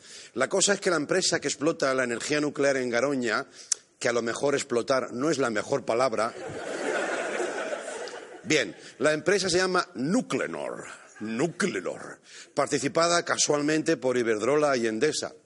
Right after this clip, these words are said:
Una casualidad. También hija de Aragorn, ¿sabes? Eh, eso, eso es Garoña, que cerró en dos mil doce. Pero el Consejo de Seguridad Nuc-, Nuclear, del que deberíamos fiarnos, <laughs> ay, ay, ay, ay, bien,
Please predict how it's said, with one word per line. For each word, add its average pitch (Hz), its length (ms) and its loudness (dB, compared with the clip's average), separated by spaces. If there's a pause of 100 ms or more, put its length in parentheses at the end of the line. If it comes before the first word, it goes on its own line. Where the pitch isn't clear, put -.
Una 82 240 -6
casualidad. 113 580 -2 (840)
También 170 320 4
hija 170 200 2
de 139 280 2
Aragorn, 82 640 0
¿sabes? 180 420 2 (1400)
Eh, 156 260 6
eso, 208 320 6
eso 190 520 4
es 160 180 0
Garoña, 170 400 2
que 139 120 -2
cerró 127 240 2
en 123 60 -4
dos 120 140 0
mil 117 200 -2
doce. 95 280 -4
Pero 123 160 -2
el 123 60 0
Consejo 131 400 -2
de 202 80 2
Seguridad 151 320 0
Nuc-, 147 220 -6
Nuclear, 131 520 -2 (300)
del 107 180 -4
que 113 120 0
deberíamos 110 500 0
fiarnos, 127 540 0 (140)
<laughs> - 120 -20
ay, 95 180 -10
ay, 135 200 -4
ay, 120 180 -8
ay, - 100 -14 (520)
bien, 156 180 2